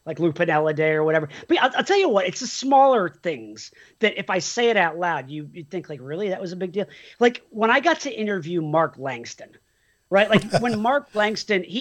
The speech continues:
Speaker 1: he does radio for the Ca-, or for the Angels now.
Speaker 2: Of course.
Speaker 1: 'Cause he,
Speaker 2: Yeah.
Speaker 1: I mean, he pitched for the Mariners, but also the Angels. And, like, having a moment where I got to interview a guy who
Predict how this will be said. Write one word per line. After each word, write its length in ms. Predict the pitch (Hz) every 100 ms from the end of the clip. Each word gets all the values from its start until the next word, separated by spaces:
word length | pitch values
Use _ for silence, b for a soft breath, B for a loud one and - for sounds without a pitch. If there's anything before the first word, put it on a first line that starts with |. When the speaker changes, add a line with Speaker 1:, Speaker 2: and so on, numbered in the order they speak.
| -
Speaker 1:
he 160 | 190 220
does 280 | 214 226 147
radio 440 | 175 190 175 156
for 180 | 139 165
the 100 | 143
Ca-, 320 | - - 180 180
or 80 |
for 140 | 151 180
the 120 | 156
Angels 440 | 165 147 127 -
now. 160 | - 165
Speaker 2:
Of 100 | 147
course. 400 | - 135 - 254
Speaker 1:
'Cause 140 | 214
he, 80 | -
Speaker 2:
Yeah. 100 | 190 - - 254
Speaker 1:
I 60 |
mean, 160 | 240 196
he 140 | 208
pitched 320 | 185 - 214
for 100 | -
the 80 | 202
Mariners, 400 | 175 170 165 165
but 100 | -
also 260 | 170 156 160
the 140 | 156
Angels. 360 | 139 147 131 127 b b b
And, 180 | - 247
like, 360 | 240 233 - - _ _ _ _ _ _ _
having 440 | 156 247 294 349 269
a 40 |
moment 460 | 185 175 175 165 151
where 220 | 151 151
I 80 | 151
got 240 | 175 175
to 120 | -
interview 520 | 165 165 165 143 147 135
a 60 |
guy 340 | 120 139 139 135
who 380 | 113 147 143